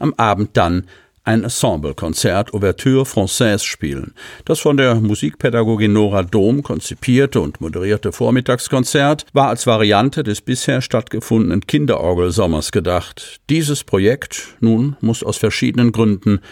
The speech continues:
auf einen späteren Zeitpunkt verschoben werden, auch weil zwei der Ensemblemitglieder aus Taiwan beziehungsweise dem Libanon derzeit nicht einreisen können.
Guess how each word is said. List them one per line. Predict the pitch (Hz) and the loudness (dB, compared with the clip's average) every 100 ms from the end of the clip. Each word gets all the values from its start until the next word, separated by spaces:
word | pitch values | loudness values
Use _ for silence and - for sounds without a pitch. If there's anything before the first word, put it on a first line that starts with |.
| - - | -20 -6
auf | 127 131 | -4 0
einen | 123 117 | 2 2
späteren | - - 131 127 123 | 0 0 0 0 -4
Zeitpunkt | 127 104 78 - 92 | 0 0 -2 -4 -4
verschoben | 110 104 135 120 107 | -2 0 2 2 2
werden, | 98 92 92 92 - - _ | 2 2 0 -2 -6 -20 _
auch | 107 113 139 - | 0 2 0 -6
weil | - 90 - | -6 -6 -6
zwei | - 113 107 117 143 | -2 0 2 0 -4
der | 117 104 | -6 -6
Ensemblemitglieder | 98 - 113 104 107 104 - 110 104 98 92 - - | -6 0 2 2 2 0 0 0 2 2 0 -10 -10
aus | 98 - | -8 -2
Taiwan | 104 90 98 98 104 - - | 0 2 2 2 2 -2 -10
beziehungsweise | - 160 147 117 - 107 101 | -10 -2 0 0 0 0 0
dem | 95 90 | 0 0
Libanon | 101 107 107 95 95 | 2 2 2 2 2
derzeit | 95 95 95 117 107 - | 2 0 0 -4 -4 -4
nicht | 82 - - | -6 -6 -6
einreisen | 117 104 78 73 - 76 | -2 -2 -4 -8 -10 -8
können. | - 80 76 | -6 -6 -6